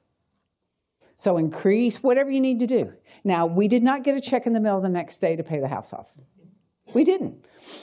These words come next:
But two years later, God said, "Pay your cars off." Okay, so we paid our cars off. But I was like, "God, remember,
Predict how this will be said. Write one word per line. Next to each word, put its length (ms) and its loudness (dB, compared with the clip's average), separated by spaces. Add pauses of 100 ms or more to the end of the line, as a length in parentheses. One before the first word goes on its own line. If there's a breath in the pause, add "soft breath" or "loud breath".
(220 loud breath)
But 440 -2 (1500 soft breath)
two 140 0
years 340 -2
later, 460 0 (720)
God 160 0
said, 180 -6
"Pay 120 -2
your 180 -2
cars 420 -6
off." 300 -14 (1000)
Okay, 320 -6
so 140 -8
we 80 2
paid 200 -2
our 100 -4
cars 260 -10
off. 180 -16 (360)
But 80 -2
I 80 2
was 120 -4
like, 160 -4
"God, 220 -4
remember, 760 0